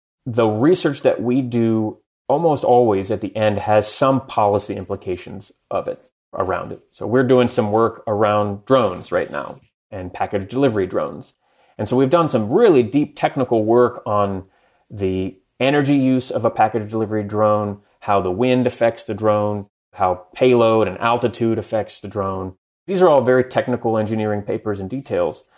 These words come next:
But at the end of that, we kinda wanna say, "Okay, here's the data, here's the numbers. But what does it mean for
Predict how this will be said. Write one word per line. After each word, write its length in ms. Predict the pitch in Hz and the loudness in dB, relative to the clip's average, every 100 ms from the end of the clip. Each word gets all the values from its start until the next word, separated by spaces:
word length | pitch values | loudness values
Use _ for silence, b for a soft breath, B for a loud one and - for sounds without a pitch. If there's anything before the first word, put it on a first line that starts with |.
| b b b | b b b
But 100 | 135 | 0
at 40 | |
the 100 | 143 | 0
end 140 | 190 247 | 2 2
of 60 | |
that, 420 | 131 104 95 - _ _ _ | 4 4 2 -6 _ _ _
we 80 | 160 | -6
kinda 260 | 165 151 135 | 0 2 4
wanna 180 | 131 | 2
say, 160 | 123 139 | 2 2
"Okay, 260 | 170 107 127 | 2 2 2
here's 280 | 113 127 | 0 -2
the 80 | 123 | -4
data, 340 | 110 120 101 107 | 0 2 4 2
here's 260 | 107 113 | 0 -6
the 80 | 101 | -10
numbers. 600 | 92 107 - 67 - - b b b | -6 -6 -6 -10 -10 -18 b b b
But 160 | 110 117 | 0 2
what 120 | 143 | 2
does 140 | 135 | 2
it 120 | 135 | 0
mean 320 | 117 117 117 113 | 0 0 0 -2
for 600 | - 110 104 104 101 | -4 -2 2 2 0